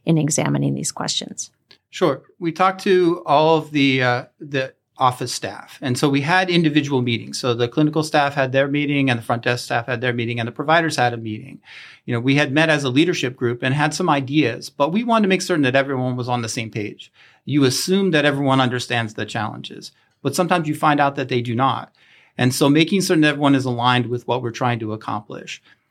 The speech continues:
Speaker 2: My perspective, uh, on a patient visit or processes through the office might be different than a front desk person. Uh, and it might be equally important to the actual end product.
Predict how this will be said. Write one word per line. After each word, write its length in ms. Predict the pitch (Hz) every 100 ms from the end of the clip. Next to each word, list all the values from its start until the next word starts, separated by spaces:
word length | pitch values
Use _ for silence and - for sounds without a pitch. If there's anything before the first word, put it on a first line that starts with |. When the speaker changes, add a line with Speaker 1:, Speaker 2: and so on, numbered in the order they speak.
| _
Speaker 2:
My 180 | 131 156
perspective, 840 | 185 180 - 143 135 139 127 127 -
uh, 180 | 127 120
on 100 | 123
a 60 | 117
patient 340 | 135 127 135
visit 480 | 117 120 120 127 127
or 140 | 131 120
processes 600 | 139 123 131 120 127 117
through 140 | 135
the 140 | 123 -
office 320 | 160 151 131
might 160 | 135
be 80 | 131
different 300 | 123 139 147
than 100 | 135
a 60 | 127
front 220 | 151 131
desk 260 | 151 151 -
person. 500 | 110 - - 139 135 - - _ -
Uh, 140 | 131
and 160 | 151 156
it 100 | 165
might 220 | 151 156
be 380 | 156 147 151 - -
equally 400 | 160 170 156 135
important 580 | 135 165 170 127 120 -
to 120 | 147
the 160 | 127
actual 500 | 120 131 143 123 - _ _
end 340 | 127 123 110 -
product. 600 | - 151 139 107 - _